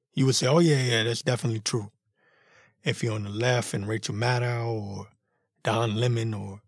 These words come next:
Joy Reid or whoever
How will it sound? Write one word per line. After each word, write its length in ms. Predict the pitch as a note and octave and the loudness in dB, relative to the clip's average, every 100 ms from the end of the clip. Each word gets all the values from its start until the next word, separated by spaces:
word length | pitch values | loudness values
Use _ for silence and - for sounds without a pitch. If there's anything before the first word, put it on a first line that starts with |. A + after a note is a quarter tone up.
| _ _ _ _ _ _ _ _ _ _ _ _ - | _ _ _ _ _ _ _ _ _ _ _ _ -2
Joy 320 | B2+ C#3 B2 | 2 4 4
Reid 380 | A2 B2 A#2 A2+ | 0 -2 0 -2
or 120 | G#2 | 0
whoever 520 | A#2+ A#2+ A#2 G#2+ G2+ | 0 0 -2 -6 -14